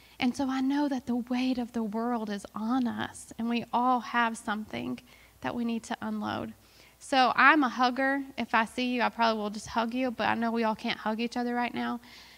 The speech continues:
So if you don't mind standing for just a second and grabbing the person's hand beside you, because I truly believe that it's up to all of us as believers to join hands and to give the Lord our burdens.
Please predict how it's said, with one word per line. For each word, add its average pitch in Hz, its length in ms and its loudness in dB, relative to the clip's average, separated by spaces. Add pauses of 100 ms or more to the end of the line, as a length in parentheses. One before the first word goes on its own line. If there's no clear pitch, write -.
So 277 380 2
if - 240 0
you 302 220 4
don't 415 200 0
mind 277 240 0
standing 247 520 -4
for 254 100 -4
just 233 220 -6
a 233 40 -6
second 214 480 -6
and 240 200 -2
grabbing 254 440 2
the 311 60 2
person's 247 460 -4
hand 226 240 -6
beside - 480 -4
you, - 180 -6 (560)
because 262 320 2
I 254 80 8
truly 277 380 2
believe 262 400 2
that 240 120 4
it's 226 220 -2
up 233 240 4
to 247 220 2
all 233 200 6
of 226 140 0
us 214 600 2 (1120)
as 269 240 8
believers 240 640 0
to - 120 -4
join 240 360 2
hands 220 720 -2 (960)
and 240 160 0
to 262 100 -2
give 247 260 0
the 269 100 2
Lord 233 280 2
our 220 140 2
burdens. 214 720 -4